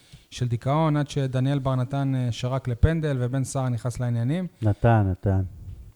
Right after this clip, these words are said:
Speaker 1: אגב, יכול להיות שהחזירו להפועל באר שבע על זה שאורל גרינפלד שבוע שעבר לא נתן.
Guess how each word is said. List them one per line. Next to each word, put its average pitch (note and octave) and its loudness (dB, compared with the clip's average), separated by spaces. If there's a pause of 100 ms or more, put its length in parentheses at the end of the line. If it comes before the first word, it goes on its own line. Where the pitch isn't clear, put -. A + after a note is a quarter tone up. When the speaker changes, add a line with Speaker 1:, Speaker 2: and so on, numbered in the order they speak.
(720)
Speaker 1:
אגב, A#2+ 0
יכול A#2+ 0
להיות B2+ -2
שהחזירו A#2+ -4
להפועל A2+ -4
באר A2 -4
שבע A2 -4
על A2 -4
זה G#2+ -6
שאורל G#2+ -6
גרינפלד A2+ -8
שבוע A2 -8
שעבר A2 -6
לא C3+ 0
נתן. B2+ -2